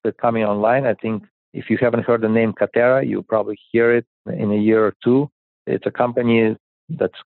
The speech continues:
coming from a Silicon Valley investment. It's, uh, funded by SoftBank to, uh, by about around nine hundred million dollars. And they're just completing, I believe, scheduled to open in June,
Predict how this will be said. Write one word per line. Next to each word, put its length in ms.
coming 320
from 160
a 180
Silicon 400
Valley 600
investment. 760
It's, 300
uh, 180
funded 400
by 240
SoftBank 520
to, 460
uh, 40
by 160
about 280
around 360
nine 160
hundred 320
million 240
dollars. 360
And 160
they're 100
just 300
completing, 560
I 80
believe, 400
scheduled 400
to 120
open 220
in 200
June, 340